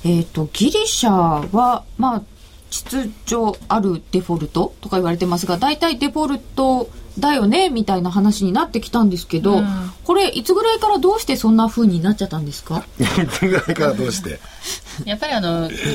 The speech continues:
Speaker 2: ギリシャが、
Speaker 1: はい。
Speaker 3: うんうん。
Speaker 2: えー、まあ、まず約束を守っておらず、
Speaker 1: おらず。
Speaker 2: あの、やっぱり、要するにその、歳出を減らさなきゃいけなかったのに、一月から八月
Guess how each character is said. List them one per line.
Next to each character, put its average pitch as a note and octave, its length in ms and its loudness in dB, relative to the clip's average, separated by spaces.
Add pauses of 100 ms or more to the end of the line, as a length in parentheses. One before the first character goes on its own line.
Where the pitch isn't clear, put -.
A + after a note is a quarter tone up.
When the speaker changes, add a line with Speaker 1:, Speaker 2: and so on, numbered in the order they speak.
(100)
Speaker 2:
ギ F#3+ 160 -2
リ D4 160 -2
シ - 140 -2
ャ D3+ 840 0
が、 E3 520 2
Speaker 1:
は G3 180 4
い。 C4 120 -4
Speaker 3:
う B2 40 -2
ん - 20 -2
う G#2+ 40 -4
ん。 - 100 -20
Speaker 2:
え G2+ 540 -2
ー、 - 100 -12
ま F#3+ 140 0
あ、 E3 40 -2
ま G#3 200 0
ず D#3 180 -8
約 C#3 240 -8
束 F3+ 240 -4
を E3+ 40 0
守 E3 260 0
っ - 40 -4
て C3+ 460 -6 (160)
お E3 80 2
ら B2+ 160 -2
ず、 C3 420 -2
Speaker 1:
お - 80 4
ら A2 140 2
ず。 D3+ 220 -4 (120)
Speaker 2:
あ E3 220 0
の、 D3+ 560 -6
や F#3 40 -4
っ - 40 -8
ぱ G#3 100 -2
り、 D3+ 420 -4 (760)
要 G#3+ 160 2
す B3 80 -2
る A3 80 2
に E3 100 2
そ D3+ 120 -4
の、 C#3+ 160 -4 (340)
歳 A3 320 0
出 - 260 -6
を G#3+ 200 4
減 G#3 140 2
ら A#3+ 80 2
さ C#4 100 -2
な B3+ 140 2
き D#3 80 -4
ゃ - 20 -2
い B2+ 80 -6
け C#3+ 80 -4
な C#3 120 -4
か B2+ 80 -2
っ - 60 -4
た - 80 -6
の C3 60 -4
に、 C3 80 -4
一 C#3 180 -6
月 F#3+ 220 -2
か - 80 -2
ら C3+ 100 0
八 C3 220 -6
月 D3 300 -2